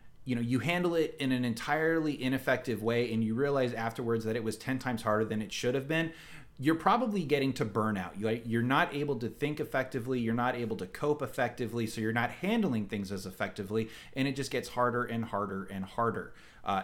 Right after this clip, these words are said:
as that starts to happen, the other side of burnout is if you ignore your own resiliency and your own self-care and you hit burnout, it's gonna take two to three times as long to recover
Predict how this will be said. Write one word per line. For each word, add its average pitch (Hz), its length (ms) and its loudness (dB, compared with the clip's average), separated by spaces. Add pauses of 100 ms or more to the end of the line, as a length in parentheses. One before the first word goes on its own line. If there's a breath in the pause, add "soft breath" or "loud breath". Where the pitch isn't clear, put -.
as 147 220 2
that 165 160 2
starts 147 280 0
to 135 100 0
happen, 117 560 2
the 110 140 0
other 131 140 -2
side 131 220 0
of 107 140 0
burnout 131 380 0
is 107 300 -2 (920 soft breath)
if 185 280 0
you 190 100 4
ignore 156 320 2
your 139 180 -2
own 131 120 2
resiliency 117 540 0
and 113 60 2
your 110 140 2
own 107 120 -2
self-care 110 560 2
and 107 200 -2
you 110 100 2
hit 127 240 -4
burnout, 120 460 0
it's 117 160 -4
gonna 120 160 0
take 117 460 -2
two 185 240 2
to 170 80 2
three 156 180 -2
times 143 420 -2
as 110 200 -2
long 117 640 0 (320 loud breath)
to - 120 -4
recover 131 720 0